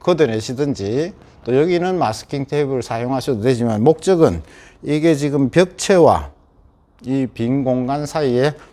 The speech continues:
평면을 이 실리콘으로 맞추는 게 지금 어려워서, 바로 요런 것들 때문에 자꾸 하려니까 이런 모양이 생겨서 어렵다고 얘기를 하시는 것 같아요. 이러면 여기에 도배지가 잘 안 붙겠죠, 이게.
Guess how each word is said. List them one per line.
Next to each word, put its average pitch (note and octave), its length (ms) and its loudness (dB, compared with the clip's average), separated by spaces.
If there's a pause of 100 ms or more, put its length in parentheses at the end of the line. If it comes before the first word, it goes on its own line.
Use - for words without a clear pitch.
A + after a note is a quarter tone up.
(160)
평면을 F#3 720 0 (240)
이 B2 100 -4
실리콘으로 B2+ 680 -6
맞추는 A#2+ 500 -4
게 F#2 200 0 (420)
지금 A#2 400 -4
어려워서, A2+ 640 0 (600)
바로 C3 240 0
요런 E3+ 280 2
것들 D3+ 260 -2
때문에 B2+ 320 -4
자꾸 - 420 -10
하려니까 E3+ 420 0
이런 G3 280 4
모양이 F#3 400 0
생겨서 E3 480 -2 (400)
어렵다고 C#3 560 2
얘기를 C3 320 -2
하시는 C#3 260 -4
것 A2+ 80 -4
같아요. C3 220 -4
이러면 F3 260 2
여기에 E3+ 240 4
도배지가 C#3+ 500 2
잘 B2+ 160 -4
안 G#2+ 160 -2
붙겠죠, D#3 380 -2
이게. E2 240 -6